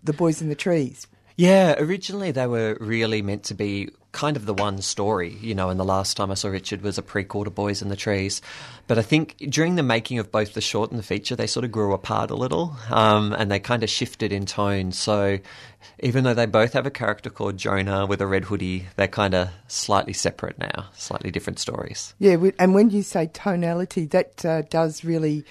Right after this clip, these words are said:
Speaker 1: uh, hold, hold true to the type of filmmaker you are, because I was reading that you were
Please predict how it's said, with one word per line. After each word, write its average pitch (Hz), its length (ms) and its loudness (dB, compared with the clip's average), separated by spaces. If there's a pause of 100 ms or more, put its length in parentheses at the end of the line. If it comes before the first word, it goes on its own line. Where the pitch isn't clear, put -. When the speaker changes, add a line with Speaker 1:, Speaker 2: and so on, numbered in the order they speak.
(320)
Speaker 1:
uh, 156 300 6
hold, 156 400 0 (200)
hold 165 280 0
true 170 200 0
to 165 160 -4
the 151 100 -8
type 160 300 -2
of 160 100 -6
filmmaker 160 560 -2
you 151 220 0
are, 147 300 0
because 165 440 -4
I 165 120 4
was 165 180 -4
reading 170 400 0
that 156 160 -4
you 160 160 -2
were 151 300 6